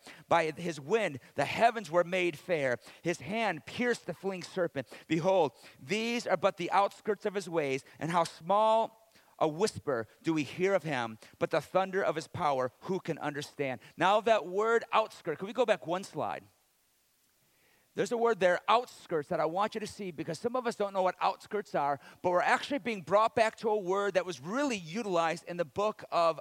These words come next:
Isaiah chapter six when we talk about the train of his temple. It is the fringes. Some translations actually use the word fringes. It is the fringes of God. Behold, what we're seeing is what we got.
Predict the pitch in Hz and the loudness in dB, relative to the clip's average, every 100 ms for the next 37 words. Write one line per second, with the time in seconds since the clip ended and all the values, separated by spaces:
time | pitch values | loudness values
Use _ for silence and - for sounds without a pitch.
0 | - 165 135 180 202 175 - 202 - 170 | 0 0 0 0 2 2 0 -4 -4 -8
1 | - - - - - - 175 180 196 185 | -4 -4 -6 -20 -10 -4 -2 0 0 2
2 | 185 175 - 196 196 185 170 151 - 180 | -2 -2 -6 -6 -4 -4 -6 -6 -6 -4
3 | 147 - - - 214 - 214 - 226 233 | -4 -6 -4 0 0 0 -4 -2 -4 -2
4 | 160 147 - - 262 262 247 233 220 208 | -6 -6 -10 -4 -4 0 -4 0 0 0
5 | 202 156 - 226 - - 208 208 214 220 | -4 -6 -2 0 -2 -8 -8 -6 -2 -2
6 | 170 175 165 - 220 233 160 135 131 - | 0 -2 -2 -6 -4 -4 -4 -8 -8 -16
7 | - 185 190 190 196 - - 269 294 214 | -2 2 2 0 -6 -8 -2 0 0 -2
8 | 254 247 - - 202 170 202 185 135 110 | -2 -4 -4 -2 -2 2 2 4 2 -2
9 | 110 - _ _ _ _ _ _ _ _ | -8 -20 _ _ _ _ _ _ _ _
10 | _ _ _ _ _ - 190 156 285 330 | _ _ _ _ _ -4 -2 4 4 6
11 | 311 240 220 202 240 202 - 277 233 127 | 6 4 0 0 0 0 -4 -2 -2 -4
12 | 123 _ _ _ - 139 202 175 - _ | -14 _ _ _ -6 0 2 2 -4 _
13 | _ _ _ 160 175 156 95 | _ _ _ -6 0 2 2